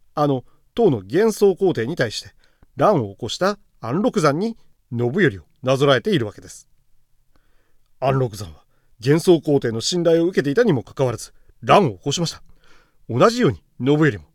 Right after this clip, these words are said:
信用できませんよという意味を込めた絵巻だったわけです。ちなみに安禄山も信よりも肥満体型だったとされます。上皇様、デブには気をつけてください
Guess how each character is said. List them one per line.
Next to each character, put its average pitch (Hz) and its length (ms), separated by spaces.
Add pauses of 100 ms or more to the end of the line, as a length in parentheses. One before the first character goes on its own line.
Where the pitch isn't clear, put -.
信 127 280
用 156 140
で 151 100
き 147 60
ま 190 100
せ 165 120
ん 139 40
よ 143 160 (380)
と 147 100
い 123 140
う 95 80 (360)
意 131 100
味 117 100
を 98 60
込 - 120
め 101 100
た 226 240 (220)
絵 117 80
巻 113 200
だ 92 80
っ - 20
た - 100
わ 170 80
け 311 100
で 285 60
す。 - 220 (840)
ち - 160
な 214 100
み 226 120
に 190 160 (360)
安 165 180
禄 214 180
山 127 160
も 82 80 (360)
信 120 300
よ 143 60
り 104 60
も - 80 (200)
肥 - 200
満 185 200
体 156 180
型 113 120
だ 98 120
っ - 80
た - 180 (120)
と 220 80
さ 160 120
れ 98 60
ま 85 80
す。 - 180 (840)
上 147 180
皇 147 140
様、 - 160 (480)
デ 151 100
ブ 214 100
に 143 80
は 98 100
気 - 140
を 185 60
つ - 60
け 127 80
て 123 60
く - 80
だ - 80
さ - 140
い - 40